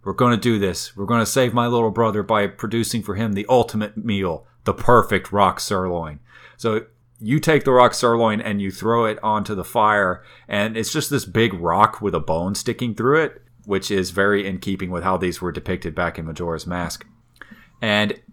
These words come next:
it's tossed about on the cook pot that you've been using throughout the entire game. And a cooked rock sirloin is just like a regular rock sirloin, only it's red hot and there's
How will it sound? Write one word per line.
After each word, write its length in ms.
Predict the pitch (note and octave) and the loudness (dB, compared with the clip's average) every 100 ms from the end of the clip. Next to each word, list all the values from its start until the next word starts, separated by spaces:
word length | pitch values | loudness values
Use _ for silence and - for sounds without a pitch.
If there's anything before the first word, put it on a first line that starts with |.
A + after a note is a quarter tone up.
| _ - | _ -4
it's 240 | B2+ - | -2 -2
tossed 320 | - C#3+ C#3 | 2 4 4
about 400 | B2+ B2 B2 A#2+ | 4 6 6 6
on 380 | A#2 A2 A2 G2 | 0 0 -2 -2
the 140 | F#2+ F#2 | -2 -2
cook 400 | - - - - | -2 -2 -4 -10
pot 400 | - G#2+ F#2 - - | 2 6 6 4 -6
that 320 | G2 F#2+ - | -4 -4 -2
you've 220 | F#2+ A2 | -2 -2
been 180 | A2+ G2+ | 0 -2
using 400 | G2 G#2 F#2 F#2+ E2+ | 0 -2 -2 -6 -2
throughout 300 | F#2 F#2+ F2+ | 0 2 0
the 100 | F2 | -6
entire 360 | E2 G2+ F#2 | -2 0 2
game. 380 | F#2 F#2+ F#2+ E2+ - - - | 0 -4 -4 -8 -12 -20 -14
And 300 | - G2+ G2+ - - - A2 | -4 -2 -2 -4 -14 -6 -4
a 80 | |
cooked 400 | - - A#2+ G#2+ | -2 2 2 2
rock 320 | G2+ A2 A2+ - | 0 6 6 4
sirloin 580 | - G#2+ A2 G#2+ G2+ G2+ | 0 2 2 2 0 -2
is 180 | F#2 | -8
just 220 | - G#2 - | -6 -4 0
like 180 | G#2+ | 0
a 80 | G#2 | 0
regular 440 | E2+ F2+ F#2+ G2 G2 | 0 0 0 -2 -2
rock 260 | F#2+ F#2 | -2 -4
sirloin, 520 | - G2+ F#2 F#2 F2+ F#2+ | -4 -2 -2 -2 -4 -6
only 300 | G#2 G2+ G2+ | -4 -2 -2
it's 160 | F#2 - | -4 -6
red 380 | D#2+ F2 F#2+ | -4 0 0
hot 420 | G2 - F2 G2+ - | 0 0 2 2 0
and 180 | F#2+ F2 | -8 -6
there's 320 | F2 F2 - | -6 -6 -10